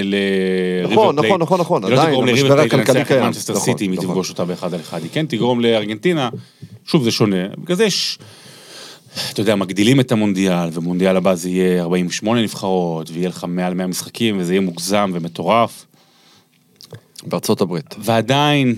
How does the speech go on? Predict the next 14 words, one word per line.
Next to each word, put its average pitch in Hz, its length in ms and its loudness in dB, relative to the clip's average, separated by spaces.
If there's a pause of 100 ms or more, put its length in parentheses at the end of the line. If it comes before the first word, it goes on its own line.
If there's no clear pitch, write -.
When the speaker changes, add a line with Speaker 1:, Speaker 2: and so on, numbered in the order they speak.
(160)
Speaker 1:
עדיין 120 340 0
הקסם 113 420 -4
שם 95 220 -2
נשאר, 90 320 -4 (140)
אין 95 120 -8
מה 90 120 -4
לעשות. - 440 -12 (600)
Speaker 2:
ספר - 280 0
באמת 113 280 0
על 95 100 2
השבועיים 92 640 -2
וחצי 95 380 -4
שאתה - 240 -6
חווה 92 320 -6